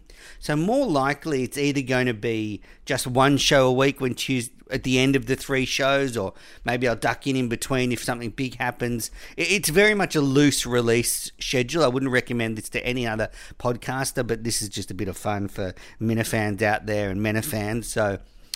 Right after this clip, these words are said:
um, yeah, I, I, I, I'd like to think it'd be, you know, one proper review a week and maybe one other, um, just depending on who's around. Um, I wanna get Sheldon on from North Dakota, another, another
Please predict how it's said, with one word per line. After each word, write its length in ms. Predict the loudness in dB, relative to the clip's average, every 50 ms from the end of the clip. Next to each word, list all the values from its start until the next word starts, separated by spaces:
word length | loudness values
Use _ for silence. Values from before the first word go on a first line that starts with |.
| -14 -14 -8 -4
um, 600 | -4 -2 -2 -2 -4 -4 -4 -6 -8 -10 -12 -16 -18 -20 -6 0
yeah, 240 | 4 4 4 4 2 -4 -4
I, 560 | -4 -4 -2 -2 -2 -4 -2 -2 -4 -6 -6 -8 -8 -2 0
I, 60 | 0
I, 40 | 0 0 -2
I'd 180 | -2 -2 2 4
like 240 | 6 6 6 4 0
to 80 | -4
think 260 | 0 2 2 2 2 0
it'd 140 | -2 0
be, 260 | 0 0 -2 -2 -4 -8 -6 -4 -4 -4 -4 -6 -10 -14 -14 -10 -4
you 100 | -2 0
know, 100 | 0 2
one 460 | 4 6 6 8 8 6 4 0 -2
proper 680 | -2 2 4 4 4 4 6 6 6 8 6 6 4 0
review 540 | -4 -2 0 2 2 2 2 2 4 4 4
a 60 | 2
week 380 | 2 2 2 2 2 0 -2 -4
and 140 | -4 -2 0
maybe 320 | 0 0 0 0 -2 -4
one 220 | -4 -2 -4 -4 -4
other, 360 | -4 -4 -4 -2 -4 -4 -6 -10 -14 -16 -16 -12 -10
um, 220 | -8 -8 -6 -4
just 180 | -2 -2 -2 -2
depending 360 | 0 2 2 4 4 4 2
on 80 | 2 2
who's 240 | 0 0 0 0
around. 640 | 0 0 2 2 2 2 2 0 0 -2 -4 -6 -8 -8
Um, 340 | -6 -6 -6 -6 -6 -8 -6
I 100 | -2 0
wanna 140 | 2 2 2
get 140 | 2 2
Sheldon 460 | 0 2 4 4 4 4 4 2 2 0
on 100 | 0 0
from 160 | -2 -2 0
North 200 | 0 0 -2 -4
Dakota, 400 | -8 -6 -2 0 0 2 0 0
another, 360 | -2 -2 -2 -4 -6 -8 -12 -10 -6
another 460 | -4 -2 -2 -2 -2 -2 -2 -4